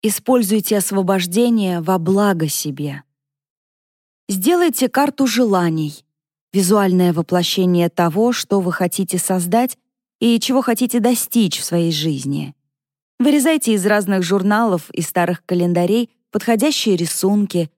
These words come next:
фотографии, слова. Нет никаких правил. Просто выбирайте то, что вас привлекает и отвечает вашим мыслям. Прикрепляйте изображения и тексты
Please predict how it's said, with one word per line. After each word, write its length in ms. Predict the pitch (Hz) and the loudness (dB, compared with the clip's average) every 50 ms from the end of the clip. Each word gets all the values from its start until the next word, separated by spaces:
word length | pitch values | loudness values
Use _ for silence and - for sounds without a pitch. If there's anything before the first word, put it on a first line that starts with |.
| _ | _
фотографии, 960 | _ 202 196 208 190 165 160 165 175 175 185 196 185 - 180 160 156 151 156 - | _ -2 0 0 0 0 0 0 0 0 0 -2 -4 -4 -4 -4 -4 -4 -6 -8
слова. 640 | - - - 170 160 156 147 160 175 175 175 175 175 - _ _ _ _ _ _ _ | -8 -6 -4 -2 -2 -2 0 0 0 0 0 -4 -6 -10 _ _ _ _ _ _ _
Нет 240 | 269 294 294 - - | 2 2 4 4 2
никаких 540 | 226 202 - - 180 175 - - 170 - - | 2 2 2 0 -2 -2 -2 -4 -6 -6 -4
правил. 440 | - 170 165 160 151 156 147 147 - _ _ _ _ _ | -2 0 0 0 0 -2 -4 -6 -8 _ _ _ _ _
Просто 480 | - 349 370 330 - - 294 302 294 277 | 0 0 0 2 0 0 2 2 2 2
выбирайте 640 | 233 285 240 220 254 247 262 262 240 - - 233 220 | 2 2 2 2 2 2 2 2 0 0 0 -2 0
то, 220 | - - 240 233 | 0 0 0 0
что 200 | 214 - - 208 | 0 -2 -2 -2
вас 180 | 180 202 190 - | 0 -2 -2 -2
привлекает 760 | - - 214 180 190 202 190 - 226 247 262 233 175 156 - _ _ _ _ _ | -2 -2 -2 0 0 0 0 0 0 2 2 2 0 0 -4 _ _ _ _ _
и 60 | 202 | 0
отвечает 640 | 202 185 - 180 196 - - 214 208 208 196 185 175 | 0 2 2 0 0 2 2 2 2 2 0 0 0
вашим 400 | 175 170 170 - - 214 202 196 | 0 0 0 0 0 2 2 4
мыслям. 520 | 196 185 156 - - - 151 147 147 147 - _ _ _ _ _ _ _ _ _ _ _ _ _ | 2 2 0 -2 -4 -4 -4 -6 -6 -8 -12 _ _ _ _ _ _ _ _ _ _ _ _ _
Прикрепляйте 760 | - 196 208 - 220 220 - - 208 208 196 190 - - 190 | 0 0 2 2 0 0 2 2 2 2 2 2 2 0 0
изображения 720 | 180 151 185 175 180 185 185 175 160 202 214 214 208 202 202 | 0 0 0 0 2 0 0 2 2 2 2 4 2 2 2
и 140 | - - 190 | 0 -2 -2
тексты 600 | - - 277 302 - - - - 208 185 175 | 0 0 0 0 0 -4 -2 0 2 2 2